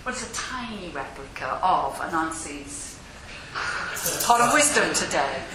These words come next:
And so as we're gonna practice again our, are you going to be the kind of distributor of those? As we're gonna practice our Let Our Little Light Shine, which I'm pleased to see is really building up this week,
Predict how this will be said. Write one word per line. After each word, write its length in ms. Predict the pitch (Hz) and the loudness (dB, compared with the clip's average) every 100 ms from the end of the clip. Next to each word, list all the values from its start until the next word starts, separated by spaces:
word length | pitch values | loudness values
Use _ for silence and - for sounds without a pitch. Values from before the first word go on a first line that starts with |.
| - - - | -6 -4 -2
And 120 | 220 214 | -2 0
so 260 | 262 254 | 2 4
as 180 | 240 - | 2 0
we're 560 | 320 330 339 330 - - | 0 2 4 2 -2 2
gonna 240 | 254 233 | 4 4
practice 760 | - 302 302 - 311 285 - - | 2 4 4 4 -2 -2 -2 -2
again 480 | 220 220 220 185 160 160 | -2 0 2 2 0 -2
our, 300 | 180 180 180 | 2 4 4
are 220 | 170 170 - - - 220 | 2 -2 -6 -12 -12 -8
you 80 | |
going 120 | 277 262 | -6 -6
to 80 | |
be 120 | 247 220 | -6 -8
the 80 | |
kind 220 | 220 226 214 | -8 -10 -12
of 80 | |
distributor 600 | - - 214 175 160 - 139 | -12 -12 -8 -8 -8 -6 -6
of 60 | |
those? 680 | 127 - 135 135 - - - - - - | -6 -8 -10 -10 -12 -12 -12 -14 -12 -4
As 140 | 220 220 294 | 0 2 2
we're 180 | 320 | 2
gonna 220 | 320 294 294 | 4 2 4
practice 500 | 285 285 - - 247 | 2 2 0 -2 4
our 320 | 214 202 196 | 6 6 6
Let 200 | 220 - | 4 4
Our 180 | 196 196 | 2 2
Little 200 | - 180 | 0 0
Light 280 | 180 175 | 2 4
Shine, 540 | - - 202 147 139 160 | 2 2 4 2 0 -2
which 180 | 240 240 | -2 0
I'm 160 | 226 | 0
pleased 240 | 233 262 247 | 0 -4 -2
to 60 | |
see 200 | - 208 | -2 0
is 100 | 185 | 0
really 580 | 185 208 240 247 262 254 | 2 4 6 6 4 -2
building 460 | 247 233 233 226 233 | 0 2 2 0 2
up 320 | 220 - - | 2 2 -6
this 320 | - - - | -8 -8 -8
week, 100 | 220 | -8